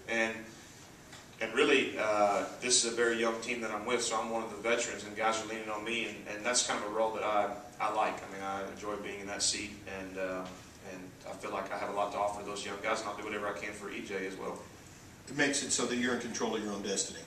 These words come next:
Speaker 1: Right.
Speaker 2: And it, you have an opportunity to lead by example with those, uh, younger players. What does Mama say? About the move. What was her input? You being, uh, you know, a husband and, and a daddy of,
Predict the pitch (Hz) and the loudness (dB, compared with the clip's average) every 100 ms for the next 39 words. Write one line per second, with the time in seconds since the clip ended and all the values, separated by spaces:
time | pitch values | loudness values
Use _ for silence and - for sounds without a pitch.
0 | - 95 98 - 104 104 104 101 95 - | -4 -4 -4 -6 -8 -6 -6 -8 -10 -14
1 | 120 120 117 113 107 104 104 117 104 98 | -6 2 2 4 2 0 -2 -4 -4 -4
2 | 110 101 107 107 104 104 123 110 110 113 | -6 -4 -4 0 2 2 0 -2 -2 -4
3 | 110 - - - 113 110 107 101 104 98 | -4 -8 -14 -10 -6 -2 0 2 2 0
4 | 92 - - - 117 117 113 127 120 120 | -2 -6 -12 -2 0 0 0 2 4 4
5 | - - - - - - - - - - | 0 -6 -12 -14 -16 -16 -16 -16 -16 -16
6 | - - - - 156 151 - - - - | -18 -18 -20 -12 2 8 8 6 0 -4
7 | - 147 147 147 139 117 - - - - | -2 0 4 6 6 4 4 2 0 -6
8 | - - - 113 - 113 101 - - 127 | -10 0 4 4 4 2 0 -2 -6 4
9 | 143 147 135 143 131 110 101 101 95 117 | 6 8 4 4 4 2 0 -2 0 -2
10 | 123 123 123 123 107 107 117 110 - 135 | 0 2 2 0 0 0 2 2 4 4
11 | 139 - 143 147 - - 107 104 98 - | 4 4 0 0 -4 -4 -2 0 -2 -4
12 | 104 98 98 120 131 135 110 | -4 -2 4 6 6 4 2